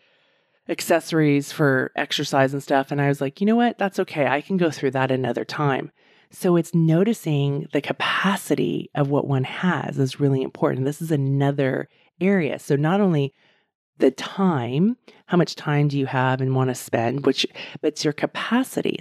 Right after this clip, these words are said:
Like, what is your capacity? And I knew if I kept pushing through, which I'm really good at, right? As high achievers, we go into overachieving very easily, especially when we're, like, on this, "I must get it done," and the cultural programming of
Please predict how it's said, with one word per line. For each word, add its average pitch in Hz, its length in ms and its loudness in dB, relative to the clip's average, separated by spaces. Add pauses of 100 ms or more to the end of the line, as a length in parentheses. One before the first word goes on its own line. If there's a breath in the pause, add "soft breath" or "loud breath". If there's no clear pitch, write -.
Like, 139 160 -6
what 170 160 2
is 214 140 4
your 151 100 -4
capacity? 135 680 -2
And 131 100 0
I 135 100 0
knew 160 260 2
if 180 120 -6
I 131 80 -4
kept - 320 -2
pushing 190 340 0
through, 143 360 -2
which 165 260 -2
I'm 127 240 -2
really 131 340 2
good 196 280 2
at, 156 420 -4 (480 soft breath)
right? 135 180 0
As 151 140 0
high 156 200 0
achievers, 147 540 2
we 131 80 0
go 139 160 4
into 143 240 0
overachieving 139 920 2
very 135 280 0
easily, 180 640 4 (580 soft breath)
especially 156 440 0
when 147 180 2
we're, 135 140 0
like, 127 260 -2
on 147 240 -2
this, 139 240 0 (300 soft breath)
"I 175 60 0
must 175 280 0
get 170 160 0
it 156 140 0
done," 156 420 2
and 127 160 -2
the 123 60 -4
cultural - 400 -2
programming 131 720 2
of - 240 -2